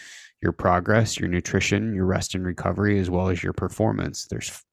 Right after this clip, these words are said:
five or six different th-, subheadings under each of those categories. And really what I'm trying to get to is,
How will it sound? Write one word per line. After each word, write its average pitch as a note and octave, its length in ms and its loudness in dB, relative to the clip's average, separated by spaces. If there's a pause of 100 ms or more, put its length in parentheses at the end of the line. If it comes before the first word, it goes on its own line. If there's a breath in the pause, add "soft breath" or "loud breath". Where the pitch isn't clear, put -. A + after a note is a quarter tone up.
(120)
five F#2 200 2
or F#2+ 60 -2
six - 400 -2
different G2 460 0
th-, - 300 -10
subheadings G#2+ 840 2
under F#2+ 180 2
each F#2 260 -2
of G2+ 60 2
those F#2+ 160 2
categories. F#2 680 2 (440 loud breath)
And G2 140 0
really G#2 240 6
what G2 160 4
I'm F#2+ 160 2
trying G2 240 0
to F#2 100 -2
get F2 280 0
to F2 200 2
is, F2 300 2